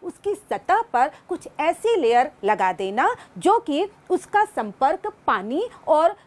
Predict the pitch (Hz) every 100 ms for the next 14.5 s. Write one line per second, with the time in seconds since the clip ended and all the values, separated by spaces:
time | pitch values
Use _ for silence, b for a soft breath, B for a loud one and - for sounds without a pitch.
0 | - 254 226 202 247 220 269 - 330 466
1 | - _ 262 247 - 240 240 254 339 -
2 | 226 214 - 339 392 370 240 359 523 -
3 | - 240 214 403 - 254 220 185 180 190
4 | - B B B - 311 381 - 480 403
5 | 403 359 370 - 269 - 294 320 403 -
6 | - 247 226 254 214 262 370 381 370 -
7 | 190 214 196 202 190 - 285 403 415 403
8 | 381 359 359 381 403 B B 240 214 -
9 | 160 285 392 415 392 370 359 349 359 392
10 | 381 B 415 453 453 359 247 208 233 480
11 | - 302 208 185 185 180 180 180 B B
12 | 269 B 330 330 339 453 - _ - 403
13 | 453 453 208 - 202 190 214 - 196 196
14 | 190 180 220 240 427